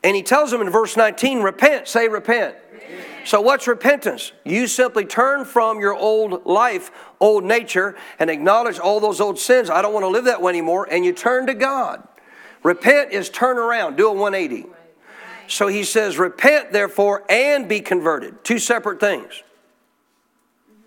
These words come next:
Speaker 1: He didn't say, he didn't say repentance is conversion.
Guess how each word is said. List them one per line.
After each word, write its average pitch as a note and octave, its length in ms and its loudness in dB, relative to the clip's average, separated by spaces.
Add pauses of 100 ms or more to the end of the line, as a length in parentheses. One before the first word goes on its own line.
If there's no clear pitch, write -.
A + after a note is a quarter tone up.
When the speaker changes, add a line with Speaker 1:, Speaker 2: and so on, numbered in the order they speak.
(440)
Speaker 1:
He - 100 -4
didn't B3+ 220 -2
say, A3+ 200 -2
he G3+ 280 -2
didn't C4 180 -4
say B3 180 2
repentance G3+ 580 -4
is C4 260 -2
conversion. E3+ 680 -4